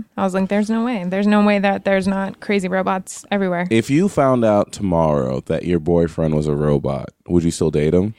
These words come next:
Speaker 1: We've actually talked about this 'cause
Speaker 2: Okay.
Speaker 1: I get freaked out all the time that I'm a robot.
Speaker 2: Okay.
Speaker 1: It's, like, a real fear I have.
Speaker 2: But you
Speaker 1: Or
Speaker 2: found out that
Speaker 1: we are,
Speaker 2: he's a
Speaker 1: that we both
Speaker 2: robot.
Speaker 1: are. And his response was, "It doesn't matter to me 'cause I feel like I feel love.
Speaker 2: Mm.
Speaker 1: So what does it matter?"
Speaker 2: Mm.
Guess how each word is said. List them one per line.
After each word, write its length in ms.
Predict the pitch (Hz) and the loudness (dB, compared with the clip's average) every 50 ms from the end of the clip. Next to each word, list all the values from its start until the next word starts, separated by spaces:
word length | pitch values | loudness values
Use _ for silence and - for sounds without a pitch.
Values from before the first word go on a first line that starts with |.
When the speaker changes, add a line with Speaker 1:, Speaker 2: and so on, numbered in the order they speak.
| - - - - _ - | -16 -20 -20 -20 _ -6
Speaker 1:
We've 240 | 220 254 262 220 247 | -2 -2 0 0 0
actually 340 | 247 254 233 - 262 254 240 | -2 -4 -4 -6 -6 -6 -6
talked 280 | - 214 - - - | -8 -10 -12 -10 -8
about 200 | 185 202 196 196 | -8 -6 -6 -6
this 220 | 202 247 247 254 - | -6 -6 -6 -4 -4
'cause 140 | 202 190 | -4 -4
Speaker 2:
Okay. 100 | 233 196 | -2 -2
Speaker 1:
I 240 | 170 170 185 202 208 | 0 0 0 0 -2
get 180 | 202 208 180 196 | -2 -6 -8 -6
freaked 240 | - 208 208 190 196 | -8 -8 -6 -4 -4
out 160 | 190 185 185 | -4 -2 -2
all 140 | 185 170 170 | -4 -6 -6
the 80 | 165 | -8
time 240 | 175 180 175 160 160 | -8 -8 -8 -6 -6
that 160 | 160 156 117 | -8 -8 -8
I'm 160 | 110 104 95 | -8 -8 -8
a 60 | 92 107 | -8 -6
robot. 440 | 107 104 90 107 107 104 - 52 - | -6 -6 -4 -4 -4 -4 -4 -4 -2
Speaker 2:
Okay. 260 | - 120 143 131 120 | 0 2 2 4 4
Speaker 1:
It's, 80 | 104 104 | 2 2
like, 80 | 117 135 | 2 0
a 80 | 185 | -4
real 180 | 190 185 180 190 | -4 -4 -4 -6
fear 320 | - - - - - - - | -6 -8 -10 -8 -8 -4 -2
I 20 | 247 | -2
have. 400 | 254 247 208 262 - - 277 233 | -2 -2 -2 -4 -8 -8 -8 -4
Speaker 2:
But 100 | - - | -2 -2
you 80 | 277 | -2
Speaker 1:
Or 40 | 262 | 0
Speaker 2:
found 120 | - 151 - | 0 -2 -2
out 80 | 240 - | -2 0
that 100 | 135 120 | 0 0
Speaker 1:
we 140 | 117 - 110 | 0 0 0
are, 180 | - - - - | 0 0 0 0
Speaker 2:
he's 140 | - 127 107 | -2 -2 -2
a 40 | |
Speaker 1:
that 100 | 110 98 | -2 -2
we 160 | 87 85 82 80 | 0 0 0 0
both 60 | 76 | 0
Speaker 2:
robot. 260 | 80 80 78 71 - | 0 0 0 0 -2
Speaker 1:
are. 100 | - - - _ - - - - - _ - | -4 -8 -14 _ -20 -20 -20 -20 -20 _ -8
And 260 | 214 214 208 208 214 | -4 -2 -2 -2 -2
his 260 | 233 269 320 330 330 339 | 0 0 2 2 2 0
response 560 | 359 370 330 - - 240 233 220 214 214 - | 0 -2 -2 0 -2 0 0 0 -2 -2 -4
was, 520 | 220 214 196 185 180 180 185 196 - - _ - 185 175 - - - | -2 -2 0 0 0 -2 -4 -6 -12 -16 _ -14 -14 -14 -14 -12 -8
"It 140 | - 220 208 | -4 -4 -2
doesn't 260 | 240 247 240 240 254 | 0 0 0 2 2
matter 300 | 254 254 247 247 247 247 | 2 2 2 2 2 2
to 40 | 240 | 2
me 200 | 247 285 302 294 | 2 0 0 0
'cause 160 | - 247 208 | -2 -2 0
I 160 | 220 196 226 | 0 0 0
feel 220 | 240 - 320 311 302 | 0 -4 -4 -6 -4
like 200 | 269 233 208 - | -4 -6 -6 -6
I 120 | 175 185 | -10 -10
feel 260 | - - 190 156 156 | -8 -8 -8 -8 -8
love. 460 | 160 117 98 101 160 214 226 - _ _ - - | -8 -8 -6 -6 -6 -6 -8 -10 _ _ -4 -2
Speaker 2:
Mm. 300 | 185 - 202 196 185 170 | 2 2 2 2 2 2
Speaker 1:
So 380 | 220 208 202 190 185 180 180 | 2 2 2 2 0 0 -2
what 240 | 175 175 185 214 214 | -2 -4 -2 -2 -2
does 160 | 220 214 202 | -2 -2 -4
it 80 | 196 185 | -6 -6
matter?" 480 | 208 240 254 240 - - 85 - - 240 | -4 -4 -4 -4 -4 -6 -6 -6 -6 -4
Speaker 2:
Mm. 460 | 233 90 98 101 95 90 80 69 - | 0 2 2 2 2 2 0 -2 -6